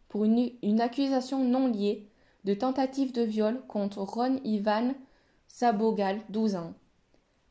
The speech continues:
La police le soupçonne alors d'être le fameux meurtrier, et Louis avoue tout.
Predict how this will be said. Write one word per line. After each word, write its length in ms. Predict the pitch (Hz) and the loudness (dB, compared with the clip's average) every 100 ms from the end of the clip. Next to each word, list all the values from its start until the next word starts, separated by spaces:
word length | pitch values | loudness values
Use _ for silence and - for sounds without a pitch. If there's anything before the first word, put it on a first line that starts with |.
| _ | _
La 180 | 208 208 | 2 2
police 380 | 202 262 311 262 | 4 2 2 0
le 180 | 220 214 | 0 0
soupçonne 480 | - 254 254 285 | -2 -6 -2 0
alors 280 | 262 220 233 | 2 2 2
d'être 260 | 226 220 202 | 0 -2 -2
le 120 | 196 | -2
fameux 340 | 202 240 247 | -2 -2 0
meurtrier, 640 | 262 226 220 - 180 185 202 _ _ - | 0 -2 -6 -8 -6 -6 -10 _ _ -4
et 140 | 202 | -2
Louis 300 | 208 247 262 | 0 0 0
avoue 240 | 240 202 190 | -2 -2 -4
tout. 260 | - - | -8 -16